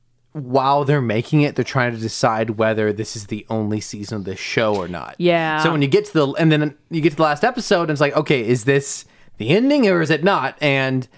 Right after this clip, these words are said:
Speaker 1: yeah, all these shows very much, other than the, the, see, I think why again, Andor is such an excellent show,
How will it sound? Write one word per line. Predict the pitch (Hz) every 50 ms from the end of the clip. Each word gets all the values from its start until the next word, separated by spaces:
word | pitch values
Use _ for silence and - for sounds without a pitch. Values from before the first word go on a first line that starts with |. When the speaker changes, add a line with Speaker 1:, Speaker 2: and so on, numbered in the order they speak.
| _ _ _ _ _ -
Speaker 1:
yeah, | 143 151 151 131
all | 117 123 139 143 147
these | 139 143 135 127
shows | - - 151 135 131 127 120 110
very | 127 120 120
much, | 120 117 117 - - - -
other | 123 139 156 170
than | 170 170 165
the, | 156 151 - _ -
the, | 147 131 - 117 123
see, | - - 160 151 139
I | 113 127 131
think | - 147 135 127 - - - _ _ _ _ _ _ _ _ _ _ _ _
why | - 127 117 120 127 127 131 131 131 131 127 127 127 127 120 - _ _ _ _ _ _ _ _ _ _ _ _ _ _ _ _ _ -
again, | 120 117 117 110 120 170 202 196 175 147 139 135 135 139 143 -
Andor | - 107 113 113 117 117 117 117
is | -
such | - 107 -
an | 110
excellent | 110 107 - - - 107 107 -
show, | - - 240 254 226 196 175 165 156 -